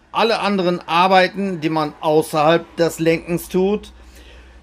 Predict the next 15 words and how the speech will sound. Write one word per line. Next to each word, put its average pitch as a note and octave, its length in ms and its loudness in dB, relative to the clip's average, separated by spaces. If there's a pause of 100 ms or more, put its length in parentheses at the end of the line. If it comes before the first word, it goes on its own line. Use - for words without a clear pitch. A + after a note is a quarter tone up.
Bereitschaftszeiten, G#3 1120 2
das F3+ 160 -2
sind F#3 260 -4
Wartezeiten, G3 1000 0
Zeit G#3 360 -4
als E3+ 240 -6
Beifahrer, F#3 760 0
auch E3+ 380 2
während F#3+ 280 -2
der F3 80 0
Fahrt F3+ 440 -2 (100)
in E3 160 -2
der C#3+ 560 2
Schlafkabine, E3 1000 -2
ja. F#3 340 0